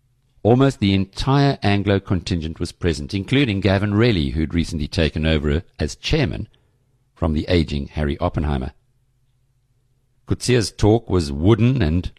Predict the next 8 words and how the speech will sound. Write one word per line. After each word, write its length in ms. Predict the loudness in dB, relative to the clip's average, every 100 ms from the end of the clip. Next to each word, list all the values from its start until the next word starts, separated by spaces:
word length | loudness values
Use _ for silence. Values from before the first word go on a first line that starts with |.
| -4
largely 540 | 2 2 2 0 -4 -2
uninformative, 720 | -2 -2 0 2 2 0 -4 -8 _ -20 -14 -2
not, 460 | -2 -2 -6 -14 -16 _
in 120 | -8 -6
du 80 |
Toit's 320 | -6 -4 -4 -6
view, 280 | -4 -4 -6 _ _ -2
atypical 760 | 0 0 -2 -2 -4 -4 -10